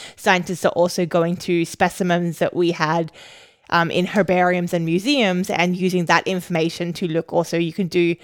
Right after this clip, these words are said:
sort of newer things to look back in time and see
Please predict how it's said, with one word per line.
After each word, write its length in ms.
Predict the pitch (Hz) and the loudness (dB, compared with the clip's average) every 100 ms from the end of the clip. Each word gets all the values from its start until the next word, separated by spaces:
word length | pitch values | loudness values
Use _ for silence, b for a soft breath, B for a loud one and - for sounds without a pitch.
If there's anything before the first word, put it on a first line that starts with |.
| B B B | B B B
sort 180 | - 196 | -4 -2
of 140 | 170 202 | 0 0
newer 340 | 196 202 180 | 2 4 2
things 460 | - 190 160 175 - | 2 0 0 -6 -6
to 140 | 208 | -2
look 240 | 175 - - | -2 -2 0
back 240 | 165 - | -2 0
in 120 | 175 165 | -6 -4
time 380 | - 151 156 | -2 0 0
and 120 | 156 160 | -4 -6
see 440 | - 170 160 160 | -4 -2 -2 -4